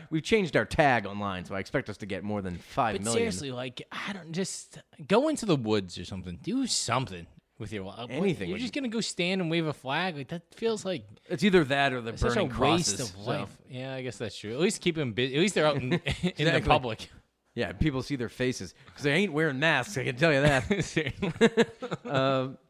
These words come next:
Speaker 1: it is funny though, like, all the Trump people weren't wearing masks, and then the pe-, those, like, four people with the "Fuck Trump" sign were wearing their masks,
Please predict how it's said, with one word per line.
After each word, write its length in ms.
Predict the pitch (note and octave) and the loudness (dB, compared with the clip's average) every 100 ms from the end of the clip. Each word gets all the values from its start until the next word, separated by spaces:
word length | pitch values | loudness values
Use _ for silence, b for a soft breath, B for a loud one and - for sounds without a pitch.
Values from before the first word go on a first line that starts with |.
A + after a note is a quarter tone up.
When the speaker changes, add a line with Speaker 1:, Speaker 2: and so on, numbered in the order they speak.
| _ _ | _ _
Speaker 1:
it 160 | D3+ G3 | 2 4
is 140 | F#3 | 4
funny 200 | C3+ B2 | 2 0
though, 140 | A2 | -2
like, 160 | G#2 G#2+ | -4 -4
all 160 | A2+ A2 | 0 0
the 100 | G#2+ | -2
Trump 280 | - A2 A2 | -2 -2 -2
people 260 | A#2 G#2+ | -4 -6
weren't 260 | G2+ G2+ G#2 | -4 -4 -4
wearing 240 | F#2+ G#2+ F#2+ | -4 -4 -4
masks, 360 | F#2+ G2 - | -4 -6 -8
and 100 | C3+ | -8
then 80 | G#2 | -6
the 80 | G2+ | -6
pe-, 160 | - - b - | -8 -12 b -10
those, 220 | A#2+ - | -8 -4
like, 160 | A#2+ G2 | -4 -4
four 440 | - - A2+ G#2+ | -14 -10 -6 -4
people 360 | G#2+ A2 A2 G#2 | -4 -4 -2 -4
with 100 | F#2 | -6
the 80 | |
"Fuck 240 | G2+ G2 - | -6 -6 -4
Trump" 240 | G2 F#2+ | -6 -4
sign 220 | G#2+ G#2+ | -2 -4
were 180 | F2+ F#2 | -4 -4
wearing 220 | F#2+ G2+ | -2 -2
their 100 | G2+ | -2
masks, 320 | G2 F#2+ G2+ | -2 -2 -4